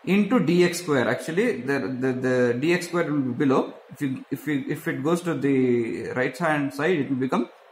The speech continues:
H square. So Y N minus one minus two Y N plus Y N plus one is equal to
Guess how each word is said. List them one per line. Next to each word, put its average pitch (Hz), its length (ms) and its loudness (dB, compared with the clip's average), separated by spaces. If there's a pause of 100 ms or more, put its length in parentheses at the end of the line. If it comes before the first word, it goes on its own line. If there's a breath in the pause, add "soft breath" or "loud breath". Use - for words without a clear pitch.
H 139 140 -2
square. 117 340 -4
So - 340 2 (320)
Y 143 140 2
N 175 160 4
minus 165 280 2
one 180 360 -2 (560)
minus 143 380 2
two 165 180 -2
Y 139 240 2
N 220 280 0
plus 233 360 0
Y 135 160 2
N 139 180 2
plus 123 180 0
one 135 160 2
is 123 120 2
equal 123 260 -2
to 202 240 0